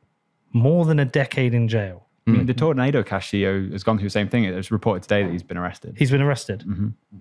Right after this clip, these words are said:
Speaker 3: Yes,
Speaker 1: What's the difference
Speaker 3: allegedly.
Speaker 1: be-, allegedly. What's the difference between you and them?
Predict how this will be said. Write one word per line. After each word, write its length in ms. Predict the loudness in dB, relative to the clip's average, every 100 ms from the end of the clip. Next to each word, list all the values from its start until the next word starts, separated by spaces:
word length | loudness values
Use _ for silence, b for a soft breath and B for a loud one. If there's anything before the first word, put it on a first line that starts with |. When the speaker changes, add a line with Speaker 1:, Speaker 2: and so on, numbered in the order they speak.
| -20 -20 _ _ _ _ _ -2
Speaker 3:
Yes, 240 | -2 0
Speaker 1:
What's 160 | 2 2
the 60 | 4
difference 280 | 4 2
Speaker 3:
allegedly. 180 | 2 0
Speaker 1:
be-, 200 | -4 -10 -20 -2
allegedly. 320 | 0 2 2
What's 120 | 0 2
the 60 |
difference 260 | 2 2 0
between 280 | 0 2 4
you 120 | 4
and 120 | 2
them? 180 | 0